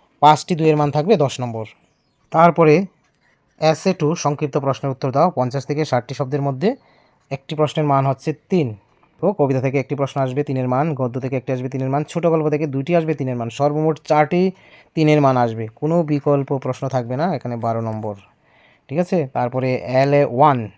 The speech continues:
এই পর্যায়ে প্রশ্নগুলি উত্তর হবে সত্তর থেকে আশিটি শব্দের মধ্যে। সাধারণ ব্যাকরণ থেকে পাঁচটি প্রশ্ন আসবে, যেগুলি এতক্ষণ ধরে আলোচনা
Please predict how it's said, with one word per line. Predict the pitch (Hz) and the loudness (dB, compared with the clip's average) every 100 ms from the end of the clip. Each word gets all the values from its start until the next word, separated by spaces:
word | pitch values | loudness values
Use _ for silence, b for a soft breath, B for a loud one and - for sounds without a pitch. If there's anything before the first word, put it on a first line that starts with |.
| _ 147 | _ -6
এই | 147 | 0
পর্যায়ে | 143 139 135 | 0 2 -2
প্রশ্নগুলি | 131 147 139 139 | -4 -2 -2 -2
উত্তর | - 139 127 | -2 -2 0
হবে | 123 147 147 | 0 0 0
সত্তর | 135 131 123 | -4 -4 -4
থেকে | 143 143 | 0 2
আশিটি | 120 123 131 | 2 -4 -4
শব্দের | 139 127 135 | -4 -2 -2
মধ্যে। | 131 147 190 B B B B - | -2 -2 -4 B B B B -2
সাধারণ | 143 143 170 170 | 2 4 4 4
ব্যাকরণ | 165 165 160 | 4 4 2
থেকে | 156 143 | 0 2
পাঁচটি | 135 - 147 | 2 0 0
প্রশ্ন | 143 - 135 | 0 2 -2
আসবে, | 127 135 | 0 -4
যেগুলি | 127 123 123 | -4 -2 -4
এতক্ষণ | 120 127 | -2 -4
ধরে | 123 123 | 0 -2
আলোচনা | 120 131 | -2 -6